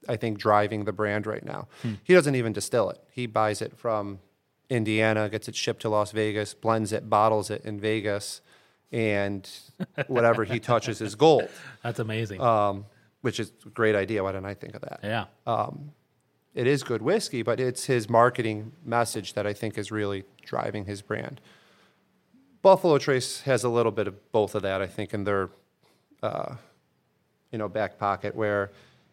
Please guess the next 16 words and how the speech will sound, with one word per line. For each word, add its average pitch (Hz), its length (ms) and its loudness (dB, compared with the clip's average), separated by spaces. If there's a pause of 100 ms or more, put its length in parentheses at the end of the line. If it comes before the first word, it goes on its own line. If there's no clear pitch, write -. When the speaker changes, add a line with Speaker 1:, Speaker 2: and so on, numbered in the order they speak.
Speaker 1:
they 120 140 2
have 123 220 4
the 127 60 -2
brand, 110 460 0
they've 117 180 -2
been 117 140 0
around 107 360 0
for 107 140 -4
a 104 80 -2
long 104 280 0
time. 135 640 0 (540)
You 123 80 0
know, 110 180 0 (140)
this 123 180 -4
whole 135 260 0
allocated 117 760 0